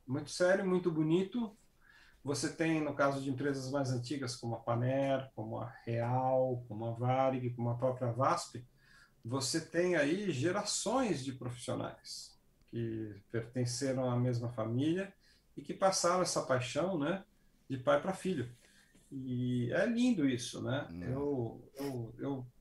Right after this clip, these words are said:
Speaker 1: tiro meu chapéu pra, pra quando uma história dessas, uma, uma, quando uma dinastia assim é criada, né? Ontem, por exemplo, fui pra Assunção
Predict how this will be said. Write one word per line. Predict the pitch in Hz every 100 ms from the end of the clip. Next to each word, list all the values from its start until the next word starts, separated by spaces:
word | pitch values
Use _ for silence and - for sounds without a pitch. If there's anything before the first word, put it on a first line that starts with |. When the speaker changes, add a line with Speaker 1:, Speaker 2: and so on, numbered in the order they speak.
| - -
Speaker 1:
tiro | 165 180
meu | 196
chapéu | - 226 - 170 165
pra, | 131 - - - _ _
pra | 120
quando | - 135 120
uma | 120 117 107 110
história | - 123 120
dessas, | 117 120 120 110
uma, | 113 117 120
uma, | 120 113 - 113 120 - - - -
quando | 120 117 117
uma | 120 123
dinastia | 120 156 160 - - 196 190 120
assim | - 151 135 120 - - - _ -
é | 123
criada, | 139 131 127 117 117
né? | 117 131
Ontem, | 123 190 196 165
por | 165
exemplo, | 131 151 180 185
fui | 190
pra | 190 175
Assunção | - 123 - 196 220